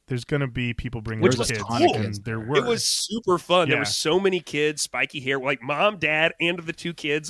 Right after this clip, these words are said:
Speaker 2: all with, like, full mohawks and stuff. It was great.
Speaker 1: Honestly, as I was telling Matt and, and Ashley had pointed out that I, that came with me, it was like the vibes were immaculate. You know, it was just a good time. And I mean,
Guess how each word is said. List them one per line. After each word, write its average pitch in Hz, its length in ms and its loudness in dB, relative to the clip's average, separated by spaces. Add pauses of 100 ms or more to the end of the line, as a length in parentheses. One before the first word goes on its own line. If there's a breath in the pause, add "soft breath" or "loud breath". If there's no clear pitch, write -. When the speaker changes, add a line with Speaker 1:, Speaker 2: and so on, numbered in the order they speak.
Speaker 2:
all 151 400 6
with, 147 200 2
like, 113 260 -6
full 143 240 -2
mohawks 139 480 -6
and 170 80 -14
stuff. 233 240 -10
It - 40 -14
was 139 120 -16
great. 110 220 -20 (300)
Speaker 1:
Honestly, 151 460 -2
as 143 220 -2
I 156 40 2
was 143 260 -4
telling 139 360 -2
Matt 147 460 0
and, 110 340 -8
and 117 180 -10
Ashley 143 600 -2
had 127 140 -6
pointed 139 300 -2
out 135 180 0
that 123 120 -6
I, 120 120 -4
that 120 140 -10
came 135 180 -4
with 135 160 -6
me, 131 80 -4
it - 20 -2
was 123 140 -6
like 120 160 -8
the 131 80 -2
vibes 156 500 0
were 170 180 -4
immaculate. 175 600 -6 (360)
You 131 100 -4
know, 135 220 -2
it 131 60 -8
was 123 140 -6
just - 220 -8
a 123 40 -6
good 143 340 -2
time. 147 640 -2
And 160 100 0
I - 20 2
mean, 180 140 0